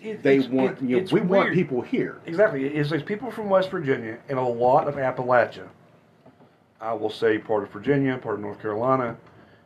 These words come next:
Speaker 2: Kentucky.
Speaker 1: Kentucky. If
Speaker 2: I
Speaker 1: you, if
Speaker 2: mean
Speaker 1: you're on that Appalachian, Appalachia boundary, whatever you wanna call it, there is a wholesome, helpful feel to the people.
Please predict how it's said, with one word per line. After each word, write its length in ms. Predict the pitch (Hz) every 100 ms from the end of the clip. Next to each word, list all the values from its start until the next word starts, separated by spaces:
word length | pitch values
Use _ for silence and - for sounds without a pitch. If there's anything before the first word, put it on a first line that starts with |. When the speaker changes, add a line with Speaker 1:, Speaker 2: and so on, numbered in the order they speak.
| -
Speaker 2:
Kentucky. 520 | 139 120 131 123 -
Speaker 1:
Kentucky. 600 | 131 131 139 135 135 120
If 60 | 127
Speaker 2:
I 40 |
Speaker 1:
you, 80 | 139
if 120 | -
Speaker 2:
mean 80 | -
Speaker 1:
you're 300 | 196 226 190
on 100 | 202
that 160 | 185 170 156
Appalachian, 920 | 160 160 147 147 143 151 131 117 113 _ -
Appalachia 480 | 139 135 135 127 107 - _ _ _ _ _
boundary, 640 | 120 139 131 113 107 92 90
whatever 300 | - 107 98
you 60 | 98
wanna 120 | 98
call 260 | - 110 101
it, 60 | - - _ _ _ _ _ _ -
there 200 | 156 160
is 120 | 139
a 160 | 143 123
wholesome, 960 | - - 165 180 - 175 151 139 139 - - _ _ _ _ -
helpful 480 | 147 147 - 135
feel 320 | 117 131 117 104
to 160 | -
the 60 | 95
people. 280 | 110 -